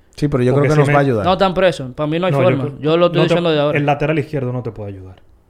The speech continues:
Speaker 1: Es que
Speaker 2: Mendy.
Speaker 1: ahí es donde creo. Yo creo que eso va a forzar a Ancelotti a no jugar con lateral.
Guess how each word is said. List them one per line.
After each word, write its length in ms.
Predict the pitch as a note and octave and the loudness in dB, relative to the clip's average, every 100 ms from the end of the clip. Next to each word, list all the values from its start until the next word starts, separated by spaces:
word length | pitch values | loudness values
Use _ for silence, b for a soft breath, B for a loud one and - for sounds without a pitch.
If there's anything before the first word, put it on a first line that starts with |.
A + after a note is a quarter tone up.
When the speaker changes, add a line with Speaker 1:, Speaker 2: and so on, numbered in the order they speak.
| _ _ - | _ _ -6
Speaker 1:
Es 140 | C#3 | -2
que 100 | A#2+ A#2 | -2 0
Speaker 2:
Mendy. 80 | A2+ | 4
Speaker 1:
ahí 140 | E3 | 4
es 60 | F3+ | 4
donde 260 | F3+ F3 E3+ | 4 2 2
creo. 320 | E3 C#3 G#2 | 2 2 0
Yo 160 | A#2+ D3+ | -2 -2
creo 120 | E3+ | 0
que 100 | F3+ | -2
eso 120 | E3 | -2
va 80 | E3 | -2
a 40 | D3 | -2
forzar 240 | D3+ D3+ | -4 -4
a 20 | |
Ancelotti 340 | D3 D3 C#3 B2+ | -2 -2 -2 -4
a 40 | |
no 120 | A#2+ B2 | -4 -4
jugar 280 | C3+ B2+ | -4 -4
con 140 | B2+ A#2 | -6 -8
lateral. 400 | G#2+ G#2+ G2+ | -8 -8 -10